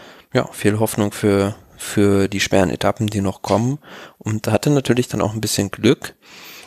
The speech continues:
Zum einen, ähm, erst ein bisschen Pech, weil dann E F Education nachgefahren ist, ihm hinterher, dass der Vorsprung nicht richtig groß wurde. Aber, ähm, als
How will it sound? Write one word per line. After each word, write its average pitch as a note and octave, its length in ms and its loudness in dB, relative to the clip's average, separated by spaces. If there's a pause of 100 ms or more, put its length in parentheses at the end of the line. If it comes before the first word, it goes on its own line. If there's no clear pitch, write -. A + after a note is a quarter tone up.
(200)
Zum - 280 0
einen, A2+ 480 2
ähm, G2 300 2 (300)
erst - 300 -2
ein - 40 -8
bisschen G2+ 240 -2
Pech, - 280 0
weil G2+ 140 2
dann F#2+ 120 2
E F#2+ 200 0
F G2 160 0
Education - 600 0
nachgefahren A2+ 680 0
ist, C#3 380 -2
ihm B2+ 260 0
hinterher, A2 480 0
dass A2+ 160 -2
der G2+ 100 -6
Vorsprung - 380 -4
nicht - 160 -10
richtig - 240 -12
groß - 280 -4
wurde. B2 280 0
Aber, B2+ 400 2 (480)
ähm, A2 400 0
als - 240 -2